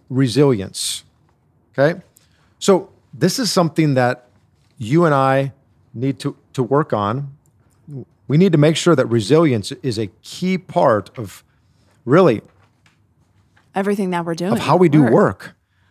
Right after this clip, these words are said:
Speaker 2: Let
Speaker 1: Uh,
Speaker 2: me
Speaker 1: read what Colossians says.
Speaker 2: Colossians three twenty-three says this, "Whatever you do, work at it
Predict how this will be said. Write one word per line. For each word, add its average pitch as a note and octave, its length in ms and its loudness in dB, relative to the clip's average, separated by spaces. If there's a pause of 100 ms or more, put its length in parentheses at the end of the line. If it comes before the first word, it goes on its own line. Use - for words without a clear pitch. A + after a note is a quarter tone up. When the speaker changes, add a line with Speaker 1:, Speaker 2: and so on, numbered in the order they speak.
(560)
Speaker 2:
Let E3 120 0
Speaker 1:
Uh, B3 60 2
Speaker 2:
me B3+ 60 -2
Speaker 1:
read G3 240 2
what A3 160 2
Colossians B2 520 -2
says. - 260 -12
Speaker 2:
Colossians A#3+ 540 -2
three A3+ 280 -4
twenty-three G#3 480 -4
says F#3 260 -6
this, E3+ 340 -6 (460)
"Whatever A3+ 460 2
you D4+ 200 4
do, E3+ 540 -2 (320)
work G#3+ 480 0
at F3 220 -6
it F3 200 -6